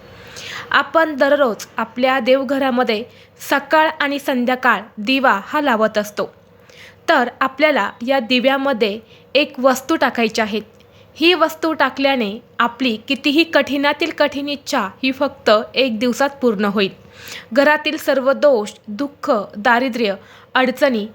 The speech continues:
नष्ट होऊन पुढील पस्तीस वर्ष धनधान्य संपत्ती ही आपल्याला कमी पडणार नाही. तसेच ही वस्तू दिव्यात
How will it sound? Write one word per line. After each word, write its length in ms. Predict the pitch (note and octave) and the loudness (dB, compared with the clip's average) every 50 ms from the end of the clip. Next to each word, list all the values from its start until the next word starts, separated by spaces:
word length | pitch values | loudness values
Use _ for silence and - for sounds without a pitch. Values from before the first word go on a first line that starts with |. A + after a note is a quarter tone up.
| - - - - | -18 -18 -6 -2
नष्ट 340 | A#3+ C4+ D4 C#4 - - F4 | 0 0 0 0 0 2 2
होऊन 360 | E4 C#4+ C4 D4 C4 A3 G#3+ A3 - - - _ _ - | 2 4 4 2 2 2 0 -4 -10 -18 -20 _ _ -4
पुढील 280 | - D4 C4+ D4 D4 D4 D4 - | -2 0 2 0 0 -2 -2 0
पस्तीस 420 | - C#4+ C#4+ - - E4 E4 E4 D#4 | 0 0 0 0 0 0 0 2 2
वर्ष 320 | D4+ C#4 C#4 C4+ - - C#4 G#3+ G#3 A#3+ B3+ - - | 2 2 2 2 0 0 0 0 0 -2 -6 -4 -2
धनधान्य 640 | A3 C4+ C4+ D4 D#4 D4+ D4 C#4+ C#4 B3 B3+ B3+ C4 | 0 0 0 0 -2 -2 -2 -2 0 0 2 0 2
संपत्ती 720 | B3+ - C4 A#3 A3+ - - C4+ C4+ C4+ - - A#3+ G#3 G3 - - - - - - | 2 2 0 0 0 0 0 0 0 -2 -4 -4 -4 -4 -6 -8 -16 -20 -20 -8 -2
ही 100 | C#4 C#4+ D4 | 0 2 2
आपल्याला 400 | B3+ A#3 - B3 A#3+ A#3+ C4 C#4 | 2 2 2 0 2 2 2 0
कमी 300 | C#4 - C4 B3 C4+ C#4 | 0 0 0 0 0 0
पडणार 440 | C#4 C4 A#3 G3 G#3+ A3 G#3+ G#3 | 0 0 0 2 0 0 0 0
नाही. 300 | G3+ G#3+ G#3 G3+ F#3+ G3+ - - _ _ _ - - - - - _ - | -2 -2 -4 -4 -6 -8 -10 -12 _ _ _ -20 -20 -20 -20 -4 _ 2
तसेच 360 | D#4+ D#4 - F4 F4 E4+ - - | 2 2 2 2 0 0 -2 -8
ही 220 | - - C#4+ D#4 E4+ | -10 -4 0 0 2
वस्तू 440 | E4+ D#4+ D4+ D#4 - - D4+ D4 D4+ | 2 2 0 -2 -4 -4 -4 -4 -4
दिव्यात 360 | B3 A#3 C#4 A3+ B3+ C4+ | -2 -2 0 2 2 0